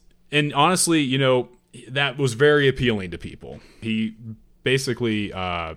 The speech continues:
got workers from local estates. He liberated people from jail, which is a classic revolutionary move. And basically just formed a good old peasant mob.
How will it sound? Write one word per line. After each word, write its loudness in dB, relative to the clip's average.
got -2
workers -2
from -8
local -6
estates. -6
He -4
liberated 0
people -4
from -12
jail, -2
which -10
is -14
a -16
classic -6
revolutionary -8
move. -6
And 0
basically 2
just -2
formed 0
a -4
good -2
old 2
peasant -4
mob. -6